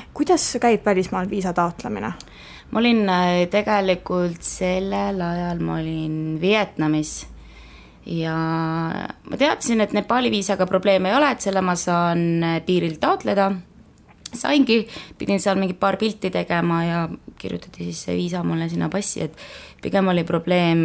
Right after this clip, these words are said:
Speaker 2: äh, India viisaga, kuna mul see lend läks, äh, läbi India, et mul oli vist, äh, ma ei mäleta, kas mul oli äkki vist kaheksateist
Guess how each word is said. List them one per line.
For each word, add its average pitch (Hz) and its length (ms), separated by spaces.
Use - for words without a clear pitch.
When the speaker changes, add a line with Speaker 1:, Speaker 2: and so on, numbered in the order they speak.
Speaker 2:
äh, 160 280
India 233 340
viisaga, 156 380
kuna 160 220
mul 160 160
see 165 160
lend 190 280
läks, - 460
äh, 160 360
läbi 165 480
India, 165 380
et - 80
mul 160 220
oli 156 220
vist, - 580
äh, 160 320
ma 170 100
ei 165 60
mäleta, 196 300
kas 160 120
mul 156 80
oli 156 160
äkki 156 160
vist 151 180
kaheksateist 160 640